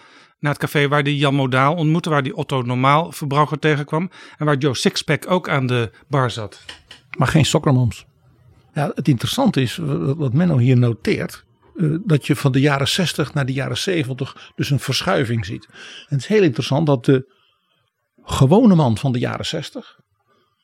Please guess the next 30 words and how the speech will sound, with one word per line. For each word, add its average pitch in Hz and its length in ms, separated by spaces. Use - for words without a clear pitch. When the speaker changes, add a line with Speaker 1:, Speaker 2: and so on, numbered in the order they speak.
Speaker 2:
die 123 160
werd - 200
heel 269 540
herkenbaar 160 680
geïdentificeerd, 143 800
niet 147 160
door 113 120
Hans 120 220
Wiegel, 180 420
want - 120
die 117 100
was 156 160
er 196 60
toen 160 140
nog 113 160
niet, 151 180
politiek, 147 340
maar 185 100
door 180 100
Joop 160 240
den 135 200
Uyl. - 260
Joop 165 260
den - 180
Uyl 196 180
zei - 160
altijd, 165 300
de 127 160
Nederlandse 190 800
arbeider, 185 640